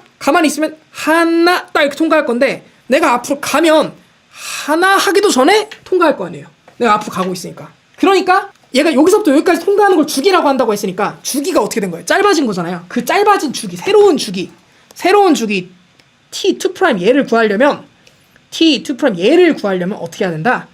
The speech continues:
얘는 기존 파동의 속도, 기존 속, 소리의 속도,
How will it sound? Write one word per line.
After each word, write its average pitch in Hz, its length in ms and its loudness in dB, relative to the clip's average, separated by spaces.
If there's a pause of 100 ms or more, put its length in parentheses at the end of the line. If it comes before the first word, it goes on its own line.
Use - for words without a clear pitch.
(340)
얘는 196 440 0 (360)
기존 262 300 0
파동의 311 280 0
속도, 233 320 -10 (440)
기존 240 300 2
속, 339 280 -4
소리의 311 280 0
속도, 247 360 -8